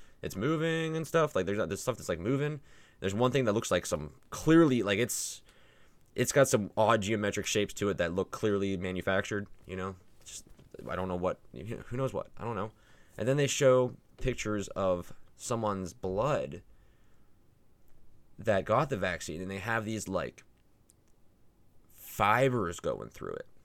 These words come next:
Like, this is supposedly the, the graphene. Now, this is, this is the video I saw. It could be total B S. I don't know.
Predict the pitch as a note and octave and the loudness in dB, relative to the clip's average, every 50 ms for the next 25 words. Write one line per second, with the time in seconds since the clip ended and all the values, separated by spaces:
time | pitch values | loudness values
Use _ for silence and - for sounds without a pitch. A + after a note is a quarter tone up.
0 | - _ - - - - - - F#2+ F2+ D#2 C2+ - - - - - - - - | -20 _ -20 -20 -20 -18 -8 -4 -2 -2 -2 -4 -6 -12 -20 -20 -20 -20 -20 -20
1 | - - - - G2+ G2 G#2+ A#2+ - - G#2+ - A2+ A2 A2 F#2+ C#2+ F#2+ G2+ F#2+ | -20 -18 -12 -10 -8 -6 -4 -4 -4 -6 -6 -2 -2 -2 -2 -2 -4 -4 -4 -4
2 | F#2+ F2+ E2+ D#2 - - - - - F2 D#2 - G#2+ A2 B2+ C3 B2+ - - - | -4 -8 -8 -10 -14 -20 -20 -12 -10 -10 -6 -2 0 2 2 2 0 -2 -8 -14
3 | G1+ - - - - G2+ A#2 A#2+ B2+ B2+ G2+ E2+ G2+ G#2+ C3 C3+ C#3+ C3+ C3 C#3+ | -16 -16 -14 -12 -6 -6 -6 -4 -4 -6 -6 -4 -6 -6 -4 -6 -6 -4 -2 -2
4 | C#3+ C#3+ C#3 C#3 C3+ C3 - - F#2 F2+ F2+ F2+ - - - - - - - - | -2 0 0 0 0 -2 -2 -4 -4 -4 -4 -8 -12 -16 -20 -20 -20 -20 -20 -20
5 | - - - - - - - - D#2+ D2+ F#2 - - G#2+ A#2 D3 D3+ D#3 F#3 F3 | -20 -20 -20 -20 -20 -16 -10 -10 -8 -6 -6 -4 -2 0 0 0 0 0 2 2
6 | E3+ E3+ E3 - - - - - - - - - - - - - - - - - | 2 2 0 -2 -6 -8 -10 -10 -12 -12 -14 -16 -16 -16 -16 -16 -16 -16 -18 -20
7 | - - - - - A2+ G#2+ C#3 D3+ C3+ G#2+ G#2 G#2 | -20 -20 -10 0 2 2 4 4 2 2 0 0 -2